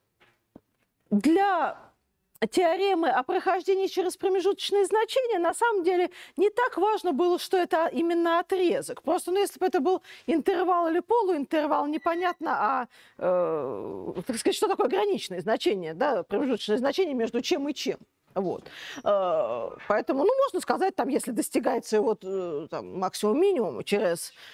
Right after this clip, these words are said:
любое промежуточное значение между максимумом и минимумом. И не обязательно на отрезке, можно и на всей прямой, и на интервале. Там, э, от множества была важна другая характеристика. И вот это давайте сейчас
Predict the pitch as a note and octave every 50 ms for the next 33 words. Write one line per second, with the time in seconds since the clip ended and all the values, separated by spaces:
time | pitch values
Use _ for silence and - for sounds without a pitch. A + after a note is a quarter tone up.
0 | - - - F#3 G3 F#3+ A3 A3 - G3 G3 F3+ E3 G3+ G3 - G#3 F3 E3+ D#3
1 | E3+ D#3+ - F#3 A#3+ F#3+ E3 F3 - G3 F3+ E3+ F#3 - - - F#3+ F#3+ G#3 C#4+
2 | D4 G#3+ F#3+ E3+ D3+ C#3 D#3 G3+ D4 A#3+ A#3+ C4 A#3 E4 F4+ - - - F#3+ G3
3 | G3+ A3 A#3 - - E3 C3+ - - F3 F#3 F#3 F3 F3+ E3+ E3 D3+ - - F3+
4 | E3+ - E3 F3 F#3+ B3+ C#4 D#4+ D#4 C4 G3 D#3 D3 C#3 A2 A#2+ D3 - F3 E3
5 | A#3 A3+ B3+ C4+ C4+ C4 G#3+ G3+ - - - - - - _ - F4 F#4 G#4+ G#4
6 | - - - - - - - - F#3+ G3+ G#3 G3 F3+ G#3 - A3 D#4+ F4 G4+ F#4
7 | F4 D4+ - - C4+ A3 A#3 C4+ D4+ D4 C#4+ C#4 C#4+ - C#4 C#4+ C#4+ C#4 G3+ -
8 | - - E4 C#4+ - C4+ F#3 D#3 - - D3 - - _ - - F3 E3+ A#2+ -
9 | - - - - F3 F#3+ A3 B3+ G#4 A4+ - - G3 F3+ G3 B3+ D4+ F4 - C#4
10 | - - D#3 - C4 C4 D4 - -